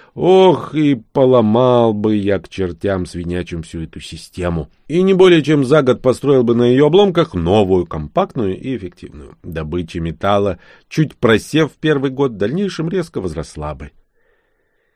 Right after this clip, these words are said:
Не мое это было дело. Не для того меня перевели в геологический департамент, но я все же сунулся к начальству с кое-какими предложениями.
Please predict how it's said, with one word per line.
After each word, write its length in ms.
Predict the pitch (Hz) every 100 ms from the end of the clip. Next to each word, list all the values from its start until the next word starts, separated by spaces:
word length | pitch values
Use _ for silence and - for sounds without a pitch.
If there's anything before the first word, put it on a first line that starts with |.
| _ -
Не 220 | 78 90
мое 480 | 98 101 80 73 76
это 300 | 71 - 69
было 260 | 71 71 71
дело. 340 | 78 73 73
Не 440 | 69 90 104 147
для 240 | 131 143 139
того 360 | 160 160 165
меня 320 | 101 85 85 82
перевели 600 | 87 85 82 85 87 82
в 140 | 73
геологический 760 | 76 87 87 82 82 - - 85
департамент, 840 | 87 107 113 - 180 165 147 -
но 220 | 127 151 175
я 200 | 196 185
все 220 | - 190
же 140 | 180
сунулся 580 | 175 - 170 104 87 95
к 100 | 82
начальству 560 | 135 135 202 175 - 156
с 80 |
кое-какими 540 | - 202 165 117 - 123
предложениями. 680 | - 82 80 - - -